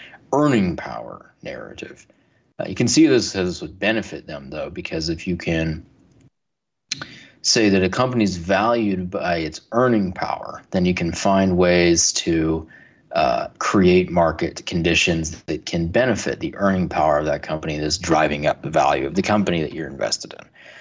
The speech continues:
So these sort of tactics go back a long ways. Um, and this is, you know, there's nothing new under the sun here, but, uh, it's worth noting that,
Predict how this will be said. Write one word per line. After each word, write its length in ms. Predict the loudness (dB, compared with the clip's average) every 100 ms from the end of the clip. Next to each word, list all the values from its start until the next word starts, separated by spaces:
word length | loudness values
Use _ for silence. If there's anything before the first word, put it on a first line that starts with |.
| -20 -18 -2
So 80 | 2
these 220 | 2 2
sort 140 | 2
of 120 | 0
tactics 640 | 0 -2 0 0 -2 -6 -6
go 200 | -4 -4
back 460 | -2 -2 -2 -4 -10 -10
a 40 |
long 800 | -8 -2 2 2 2 -2 -12 -18 _ _ _
ways. 720 | -4 -2 -4 -8 -4 -2 -2 _ _ _ _ _ -4
Um, 420 | 0 0 -2 -6 -14 _ _ _ _ _ _ _ _ _ -4
and 400 | 0 0 0 -6 -14 _ _ _ _ _ _ _ _ -2
this 240 | -2 0
is, 180 | -2 -4
you 60 | -6
know, 80 | -6
there's 180 | -2
nothing 280 | 0 2 2
new 200 | 2 4
under 180 | 2 0
the 100 | -2
sun 360 | 0 0 0 -2
here, 400 | -4 -4 -6 -12 -20 -20 -20 -18
but, 520 | -2 2 2 0 -4 -6 _ -6
uh, 60 |
it's 500 | -4 -6 -8 -10 -8
worth 340 | -2 0 2 2
noting 400 | 4 4 2 0
that, 160 | -4